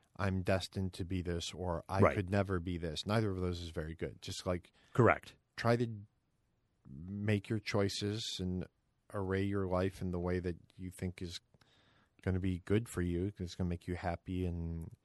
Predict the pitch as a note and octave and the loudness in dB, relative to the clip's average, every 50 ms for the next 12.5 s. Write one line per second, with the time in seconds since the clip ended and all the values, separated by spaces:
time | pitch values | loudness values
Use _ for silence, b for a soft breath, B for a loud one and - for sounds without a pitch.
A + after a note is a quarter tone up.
0 | _ - D#3+ D3+ C3+ E3+ E3+ E3 - F2 F#2+ G2+ - G#2 A2 G#2+ G2+ F#2+ F2+ F2+ | _ 4 6 6 6 6 4 4 4 2 4 6 6 6 6 4 4 2 2 2
1 | F2+ F2+ F2+ F#2 F#2+ F#2+ - - - - _ _ _ _ _ _ _ _ _ _ | 2 0 -2 -2 -4 -6 -6 -8 -10 -14 _ _ _ _ _ _ _ _ _ _
2 | _ _ _ _ _ - F#2 E2+ - A2 G#2+ A2 G#2 A#2 C3 - - - - - | _ _ _ _ _ 0 2 2 2 4 4 4 4 4 2 2 -2 -6 -12 -8
3 | - - F2+ E2 - - F2 E2+ D#2+ - E2+ D#2+ F2 E2+ E2 - - G#2 F#2 F#2 | -4 -2 -2 -2 0 2 2 2 2 2 0 2 2 2 0 0 0 2 2 4
4 | F#2 F2+ F2 F2 - - G2 G#2 D3+ F3 - - _ _ _ _ _ _ _ _ | 4 4 2 2 4 6 6 6 6 4 0 -10 _ _ _ _ _ _ _ _
5 | _ _ _ _ _ _ _ - - G2 E2+ D2+ C#2+ C2+ C2 F2+ F#2+ F2+ D2 - | _ _ _ _ _ _ _ -6 -2 -2 0 0 0 -2 -2 0 -2 -2 -2 -4
6 | - _ _ _ - F#2+ F2+ F2 F2 D#2 - E2+ E2+ D#2+ D#2 E2 - - F#2 G#2 | -8 _ _ _ -8 -6 -4 -2 -2 -2 -2 -4 -4 -4 -6 -8 -6 -4 -4 -4
7 | E2 F#2+ A#2+ C3+ D3 D3 G3 F#3 E3+ F3+ G3 F#3 - _ _ - - - - - | -4 -4 -2 -2 -4 -4 -4 -6 -6 -6 -6 -8 -10 _ _ -20 -20 -16 -16 -16
8 | D3 - - F#3 E3 - - D#3 D3+ C#3+ C#3+ - _ _ _ _ _ _ _ _ | -16 -16 -14 -16 -12 -8 -6 -6 -4 -6 -8 -10 _ _ _ _ _ _ _ _
9 | _ _ _ _ _ _ _ _ _ _ _ _ _ _ - E3+ - - G3+ F#3 | _ _ _ _ _ _ _ _ _ _ _ _ _ _ -10 -8 -4 -2 -2 -2
10 | F3+ - - F3+ F3+ F3+ E3+ E3 D3+ - - E3 C#3+ D#3 D3+ - - - - - | -2 -2 -2 -2 0 2 0 0 -2 -4 -4 -2 -2 -2 -4 -6 -12 -14 -12 -8
11 | - D#3+ D3 - - A#2+ G#2 C#3 B2+ C3+ B2 B2+ B2 A#2 - - _ - - - | -6 -6 -4 -4 -6 -8 -10 -12 -10 -10 -10 -8 -8 -8 -8 -8 _ -12 -8 -4
12 | C#3 C#3 C#3 - - - B2 A2 - - | -4 -4 -4 -4 -4 -4 -4 -4 -4 -6